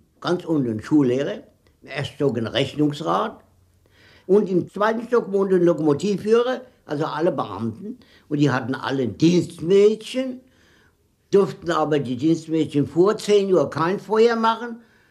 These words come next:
Die mussten in der kalten Küche arbeiten. Das hätte viel Geld gekostet. Und beim Mittagessen, ja, wenn noch genügend übrig waren, oder wurden sie auch richtig gesättigt, aber sonst nicht.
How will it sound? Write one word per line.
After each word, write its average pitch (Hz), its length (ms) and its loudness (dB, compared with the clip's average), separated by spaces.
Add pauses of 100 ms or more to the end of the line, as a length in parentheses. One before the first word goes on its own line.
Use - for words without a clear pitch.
(240)
Die 135 60 -10
mussten 165 280 -4
in 151 80 -2
der 139 160 -2
kalten 139 380 -6
Küche 175 400 -2
arbeiten. 190 720 -2 (420)
Das 127 160 -8
hätte 165 260 -4
viel 151 200 -2
Geld 147 280 -2
gekostet. 82 600 -16 (880)
Und 156 200 -4
beim 151 220 2
Mittagessen, 226 800 0 (300)
ja, 196 360 0
wenn 208 160 2
noch 196 240 0 (640)
genügend 160 440 0
übrig 233 440 -2
waren, 233 320 2
oder 196 240 -2
wurden 196 240 -2
sie 151 200 -6
auch 156 300 -2
richtig 160 400 -2
gesättigt, 165 640 -4
aber 139 240 -6
sonst 156 360 -8
nicht. 214 220 -2